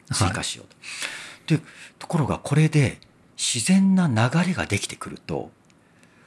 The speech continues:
Speaker 2: キャッチボールになるのかな。
Speaker 1: はい。
Speaker 2: うん。
Speaker 1: で、こう、意識しなくてもポンポンポンポンに、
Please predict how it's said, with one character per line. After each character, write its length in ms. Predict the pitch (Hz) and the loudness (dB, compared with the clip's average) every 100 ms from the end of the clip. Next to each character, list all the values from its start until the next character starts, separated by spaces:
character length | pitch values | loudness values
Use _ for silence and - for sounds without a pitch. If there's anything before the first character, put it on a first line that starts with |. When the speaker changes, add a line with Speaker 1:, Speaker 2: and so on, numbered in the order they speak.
| - | -4
Speaker 2:
キ 80 | 120 | 0
ャ 20 | |
ッ 40 | |
チ 100 | - | 6
ボ 80 | 156 | 8
ー 20 | 113 | 8
ル 60 | |
に 60 | 87 | 4
な 60 | |
る 80 | - | -8
の 60 | - | -18
か 80 | - | -20
な。 60 | _ _ | _ _
Speaker 1:
は 280 | - - - | -2 0 -2
い。 60 | - _ _ _ _ - | -6 _ _ _ _ 4
Speaker 2:
う 20 | |
ん。 40 | 165 | 6
Speaker 1:
で、 200 | - - _ _ _ _ _ _ | 6 0 _ _ _ _ _ _
こ 540 | - 78 78 65 65 - | -18 -14 -10 -10 -12 -18
う、 800 | _ _ _ _ _ _ _ _ - | _ _ _ _ _ _ _ _ -2
意 80 | 196 | 0
識 240 | - - | 0 -2
し 220 | 151 - 151 | -2 0 2
な 160 | 190 | 2
く 160 | - - | 0 -10
て 260 | _ - | _ 2
も 140 | 156 117 | 4 4
ポ 180 | - 190 | 6 6
ン 80 | |
ポ 160 | 170 113 | 6 2
ン 80 | 80 | 2
ポ 160 | - | 4
ン 60 | 156 | 4
ポ 160 | - 85 | 2 -6
ン 120 | 71 | -8
に、 200 | - | -14